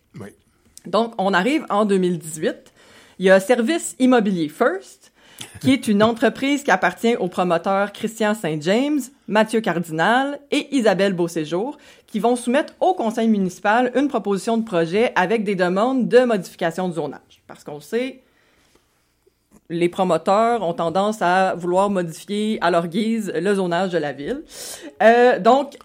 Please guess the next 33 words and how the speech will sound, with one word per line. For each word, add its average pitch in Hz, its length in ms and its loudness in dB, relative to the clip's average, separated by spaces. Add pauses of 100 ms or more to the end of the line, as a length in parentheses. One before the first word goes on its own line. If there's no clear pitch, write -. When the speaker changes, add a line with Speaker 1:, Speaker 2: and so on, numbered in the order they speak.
(120)
Speaker 2:
ils 226 220 -2
prévoient 226 560 0
investir 233 560 -4
cent 349 260 -4
quarante 254 300 2
millions 233 300 2
de 240 80 0
dollars 202 480 2
dans 226 260 2
les 233 160 0
nouvelles 214 480 -2
constructions 226 720 -4
et 233 180 -2
l'aménagement. 175 760 -4 (500)
Euh, 180 320 4
l'achat 220 380 2
de, 220 400 0
du 175 180 -6
terrain 196 400 0
et 202 100 -2
du 170 120 -6
couvent 190 420 -2
va 190 140 0
se 175 100 -10
faire 233 240 -2
pour 208 220 -6
six 247 280 -6
millions. 170 540 -4 (520)
Et 233 180 2
c'est 240 160 0
alors 202 280 4
conditionnel 202 540 -2
justement 196 400 -4